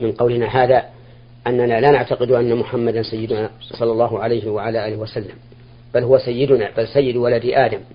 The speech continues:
كما ثبت عنه صلى الله عليه وعلى آله وسلم. ولكن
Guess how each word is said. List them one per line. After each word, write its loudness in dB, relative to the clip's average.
كما 2
ثبت -2
عنه -4
صلى -4
الله 0
عليه -2
وعلى -4
آله -10
وسلم. -18
ولكن 4